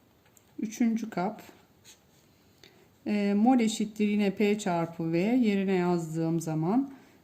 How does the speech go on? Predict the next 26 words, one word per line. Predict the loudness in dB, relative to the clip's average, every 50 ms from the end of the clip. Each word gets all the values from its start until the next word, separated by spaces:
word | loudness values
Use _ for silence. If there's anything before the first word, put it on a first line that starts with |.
| _ _ _
iki | -6 -6 -6 -2 -2 -2 -2
çarpı | 0 -2 0 0 0 0 -2 -4 -4 -2 0 0 0 0 -2 -4 -4 -4
beş, | -2 0 0 0 0 0 -2 -4 -8 -10 -10 -14 -20 _ _ _ _ _
on | 2 4 6 6
litre, | 6 6 4 0 -2 -4 -4 -4 -2 -2 -4 -6 -10 -18 -20 -20
şey, | -14 -12 -4 -2
pardon, | 0 0 0 0 0
on | 0 6 10 10 10
mol | 10 10 6 4 2 0 0 0
gaz | 0 0 0 0 0 0
varmış. | -2 -2 -2 -4 -6 -8 -10 -12 -14 -16 _ _ _ -20 _ -20 -20 -20 -20 -20 -20 -16 -12
Şimdi | 2 4 4 4
şu | 4 4 6
anda | 8 10 10 10 10 10
bulunanlar. | 8 8 8 6 6 6 6 4 2 0 -2 -6 -10
Şimdi | -10 -2 0 2 6 8 8 8 8 6 2 -8 -16 -20 -20 _ _ _ -2
yapılan | -2 -2 0 2 6 6 6 8 10
uygulamadan | 8 10 10 10 10 10 10 10 10 8 8 8 8
bahsediyoruz. | 6 4 2 0 -2 -2 0 0 -2 -2 -2 -4 -8 -12 -20 -20 -20 -20 -14 -14 -14 -14 -14 -16 -20 -20 -20 -20 _
Şimdi, | -12 -10 2 6 8 8 10 8
e, | 8 6 4 4 4 4 4 4
X | 6 6 4 4 4 2 6
gazının | 8 8 8 8 8 8 8 8 10
yüzde | 12 12 12 12 10 8 10
yirmi | 12 12 12 12 12 12 10 10 10
beşi. | 8 6 4 4 2 2 2 2